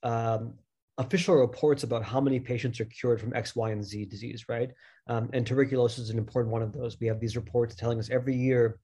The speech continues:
um, so many, X number of people have been cured of tuberculosis, they've finished their treatment, so on and so forth.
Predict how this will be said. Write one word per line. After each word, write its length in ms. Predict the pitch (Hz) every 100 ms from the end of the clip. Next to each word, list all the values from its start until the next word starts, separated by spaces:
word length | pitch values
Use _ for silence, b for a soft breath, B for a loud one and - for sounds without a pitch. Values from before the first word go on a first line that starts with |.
| b b b b -
um, 220 | 120 117
so 220 | 113 139
many, 300 | 139 131 123 -
X 160 | 131
number 160 | 160 139
of 80 | 135
people 240 | 135 135
have 140 | 120 113
been 100 | 113
cured 220 | 135 120
of 40 |
tuberculosis, 800 | 110 117 113 117 120 117 135 117
they've 180 | - 117
finished 240 | 131 117 113
their 100 | 104
treatment, 380 | 120 117 120
so 100 | 123
on 60 | 117
and 100 | 117
so 160 | 120 113
forth. 320 | 117 117